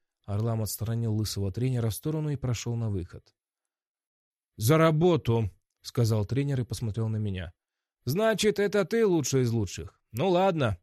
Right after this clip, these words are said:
Все равно адский забег ты не осилишь». «Я так и знал, что ты победишь», — сказал Даргон Квинт. «Лет говорил, что собрал лучших со всего Нижнего города. Но теперь я не уверен, раз он пропустил тебя».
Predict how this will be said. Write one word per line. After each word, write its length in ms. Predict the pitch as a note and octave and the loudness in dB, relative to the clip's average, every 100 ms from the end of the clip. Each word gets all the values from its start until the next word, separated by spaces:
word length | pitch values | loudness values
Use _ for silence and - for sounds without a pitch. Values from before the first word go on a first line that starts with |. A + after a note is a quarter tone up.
| _ _ _ _ _ | _ _ _ _ _
Все 200 | - B2 | -8 -2
равно 540 | D#3 E3+ E3+ F#3+ E3+ G#2+ | 0 0 0 0 0 -2
адский 360 | A2+ A2+ - C3 | -4 -6 -2 0
забег 400 | A#2+ B2 B2+ - | 2 2 0 0
ты 100 | A#2 | -2
не 100 | A#2 | 0
осилишь». 640 | A2+ G#2+ G#2+ F2+ - - _ _ _ _ _ _ | -2 -2 -2 -4 -6 -12 _ _ _ _ _ _
«Я 140 | G#2+ B2+ | -2 0
так 220 | F3+ E3+ | 0 0
и 60 | E3+ | 0
знал, 280 | C#3 D#3+ | 0 -2
что 180 | D3+ D3+ | 0 -2
ты 140 | C#3 C#3+ | 0 0
победишь», — 680 | D3 C3+ A2+ B2 A#2 - - | 2 2 2 4 2 0 -6
сказал 440 | - - G2+ G#2 G2 | -10 -2 2 2 2
Даргон 420 | G2 G2 G2 G2 | 0 0 -2 -4
Квинт. 480 | - G2 E2+ - _ _ _ _ _ _ _ | -2 -4 -4 -10 _ _ _ _ _ _ _
«Лет 280 | G2 B2 D3+ | -2 0 0
говорил, 520 | C#3+ D3+ D3+ C#3 C#3 | 0 0 2 2 0
что 200 | C3 - | -2 -4
собрал 440 | A#2 A#2+ A2 C3 A#2+ | -4 -2 0 0 2
лучших 400 | A#2+ C#3 C#3 B2 | 0 -2 -6 -4
со 120 | B2 | -4
всего 280 | - A#2+ B2 | -2 -2 -2
Нижнего 440 | B2+ A#2 A#2+ A#2 | -2 -2 0 0
города. 580 | G#2 A#2+ B2+ F#2+ E2 D#2 _ _ _ _ _ - | 0 0 0 -2 -4 -8 _ _ _ _ _ -6
Но 80 | |
теперь 300 | D3 D#3+ F3+ | -2 0 2
я 80 | G3 | 2
не 100 | G3+ | 2
уверен, 500 | G#3 C3 B2+ C#3 G2+ - _ - | 2 2 2 0 -4 -8 _ -6
раз 320 | A2+ G#2+ - | -2 -2 -4
он 100 | G#2 | -6
пропустил 520 | - G2+ G#2+ - G2+ | -6 -6 -6 -6 -8
тебя». 420 | G2 A#2 G2+ D#2 | -6 -4 -4 -6